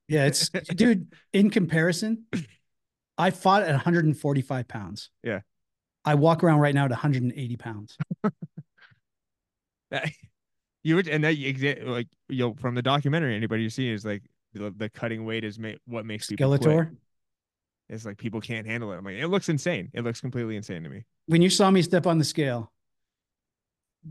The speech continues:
Speaker 2: I
Speaker 1: not
Speaker 2: was,
Speaker 1: healthy.
Speaker 2: I was, um, <laughs> talk about amazed. I was like, "Holy shit, that's the same."
Speaker 1: Yeah.
Speaker 2: <laughs>
Speaker 1: Yeah.
Speaker 2: You're like, "All right,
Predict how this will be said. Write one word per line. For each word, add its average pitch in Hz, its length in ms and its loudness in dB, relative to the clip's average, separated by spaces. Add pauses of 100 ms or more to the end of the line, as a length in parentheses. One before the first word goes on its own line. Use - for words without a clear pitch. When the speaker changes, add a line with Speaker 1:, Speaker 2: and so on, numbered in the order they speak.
Speaker 2:
I 135 120 4
Speaker 1:
not 170 80 6
Speaker 2:
was, 143 80 4
Speaker 1:
healthy. - 240 -2 (560)
Speaker 2:
I 131 100 -2
was, 120 360 -4 (140)
um, 120 140 -8 (320)
<laughs> - 320 -20
talk 156 160 2
about 156 200 6
amazed. 127 440 0
I 120 60 -4
was 110 80 -6
like, 107 80 -12
"Holy 147 260 0
shit, 143 300 -2
that's 135 140 -4
the 160 80 -6
same." 139 280 -2 (500)
Speaker 1:
Yeah. 151 300 2 (340)
Speaker 2:
<laughs> 175 60 0 (1080)
Speaker 1:
Yeah. 117 120 -6
Speaker 2:
You're 117 80 -6
like, 123 160 -12
"All 139 100 -2
right, 131 120 -6